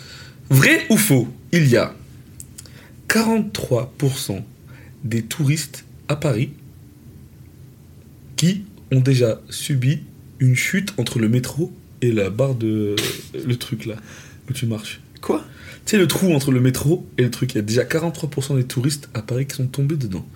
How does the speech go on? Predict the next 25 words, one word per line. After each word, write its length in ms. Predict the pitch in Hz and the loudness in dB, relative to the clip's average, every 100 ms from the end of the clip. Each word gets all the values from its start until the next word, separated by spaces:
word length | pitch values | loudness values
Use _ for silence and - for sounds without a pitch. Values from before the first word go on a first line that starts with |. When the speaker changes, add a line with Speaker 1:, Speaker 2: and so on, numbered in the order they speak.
| - - | -18 0
Speaker 1:
qui 60 | |
ont 60 | 139 | 4
déjà 340 | 131 170 196 - - - | 6 6 4 -4 -18 -12
fi-, 400 | - 175 156 135 | -4 0 4 4
vécu 280 | 123 135 165 | 4 2 0
ce, 240 | 147 139 | 0 0
cette 180 | 131 120 | 0 -2
petite 260 | 127 123 117 | -4 -6 -4
chute, 220 | 107 - - | -6 -8 -14
cette 220 | - 135 - | -6 -4 0
petite 260 | 139 139 | 0 0
flip. 240 | - 113 - - - | 0 -2 -4 -14 -4
Quand 140 | 139 | 2
ça 100 | 131 | 4
dit 60 | 123 | 6
Speaker 2:
Quarante-trois 420 | 135 - - - | 4 4 4 2
pour 160 | - - | 2 2
cent ? 120 | 135 | 4
Speaker 1:
Ouais, 160 | 151 - | 2 2
quand 100 | 131 | 0
ça 140 | 127 | 2
dit, 240 | 110 120 - - - - - | 2 0 0 -12 -20 -20 -8
ça 80 | 107 | -2
dit 120 | 107 | 2
quoi ? 280 | 147 - | 4 2